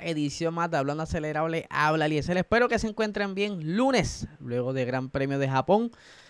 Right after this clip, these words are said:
Yo creo que ha sido otro gran premio más japonés que se lleva quizá un poco de protagonismo. El año pasado Japón tuvo una pequeña situación donde la, la lluvia, pues, los molestó un poquito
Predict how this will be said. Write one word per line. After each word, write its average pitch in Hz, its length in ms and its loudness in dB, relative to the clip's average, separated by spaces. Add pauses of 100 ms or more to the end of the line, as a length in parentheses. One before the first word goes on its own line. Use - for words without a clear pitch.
(160)
Yo 123 100 -2
creo 139 140 0
que 170 60 2
ha 160 60 2
sido 175 680 4
otro 165 420 4 (120)
gran 160 360 0
premio 170 420 2
más 160 240 -2
japonés 147 960 0 (100)
que 143 120 -2
se 127 220 -6
lleva 127 240 0
quizá 151 340 -2
un 156 260 -8
poco 175 380 0
de 165 100 6
protagonismo. 165 920 0
El 117 140 -4
año 139 180 0
pasado 165 440 2
Japón 156 360 0
tuvo 165 320 0
una 156 540 -2 (880)
pequeña 196 880 4
situación 196 720 2
donde 175 320 2
la, 156 320 4
la 143 160 -2
lluvia, 180 480 2
pues, 117 220 -8
los 147 180 -8
molestó 175 380 2
un 226 80 0
poquito 226 800 2